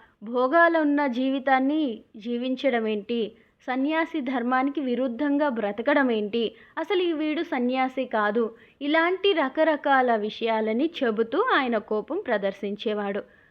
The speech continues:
అయితే ఈ విషయం తెలిసిన నృసింహ సరస్వతి స్వామివారు ఓసారి త్రివిక్రమ భారతి గారి దగ్గరికి వస్తారు. అలా వచ్చిన సమయంలో అయోమయంలో పడిపోతారు త్రివిక్రమ భారతి.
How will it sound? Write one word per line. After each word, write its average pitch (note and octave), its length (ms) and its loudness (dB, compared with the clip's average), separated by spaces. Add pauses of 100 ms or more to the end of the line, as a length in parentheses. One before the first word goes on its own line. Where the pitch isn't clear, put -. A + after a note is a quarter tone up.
(120)
అయితే F#4 360 2
ఈ D#4 180 0
విషయం C4+ 360 0
తెలిసిన A#3+ 520 -2
నృసింహ B3 520 -2
సరస్వతి G#3+ 580 -4
స్వామివారు G#3 680 -4
ఓసారి A3+ 600 -2
త్రివిక్రమ C#4 580 -4
భారతి A3 520 -6
గారి G3 180 -6
దగ్గరికి G3 520 -8
వస్తారు. G3 500 -6 (480)
అలా E4 280 4
వచ్చిన D4+ 400 2
సమయంలో B3 960 2 (240)
అయోమయంలో E4+ 720 2
పడిపోతారు A#3 720 0
త్రివిక్రమ G#3+ 640 -2
భారతి. G#3 480 -4